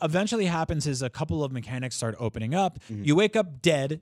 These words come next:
Speaker 1: and realize you're a ghost, uh, and what can ghosts do best, which is, you know, possess things. So using this mechanic, think very sort of Paper Mario or, like, a giant diorama and sitting in front of you and then spinning it around. So on one side, you have the world of the dead,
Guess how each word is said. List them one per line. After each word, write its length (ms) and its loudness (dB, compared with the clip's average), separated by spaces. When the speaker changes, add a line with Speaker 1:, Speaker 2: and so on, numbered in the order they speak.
Speaker 1:
and 140 -2
realize 400 0
you're 120 -2
a 40 -4
ghost, 540 -6
uh, 360 0
and 180 -4
what 140 -4
can 140 -8
ghosts 240 -6
do 100 -6
best, 380 -10
which 220 -12
is, 360 -10
you 100 -10
know, 220 -10
possess 340 -2
things. 300 -12
So 340 4
using 340 4
this 160 0
mechanic, 480 -4
think 340 -4
very 520 2
sort 220 -2
of 120 -4
Paper 260 -4
Mario 460 2
or, 240 -2
like, 260 -2
a 100 -2
giant 460 -4
diorama 640 -2
and 120 -8
sitting 300 -4
in 80 -6
front 220 -8
of 100 -10
you 240 -10
and 140 0
then 200 -2
spinning 400 -4
it 60 -2
around. 420 -4
So 160 -2
on 160 -2
one 240 -2
side, 300 -2
you 80 -2
have 120 -2
the 80 0
world 240 0
of 100 -4
the 80 -2
dead, 400 -4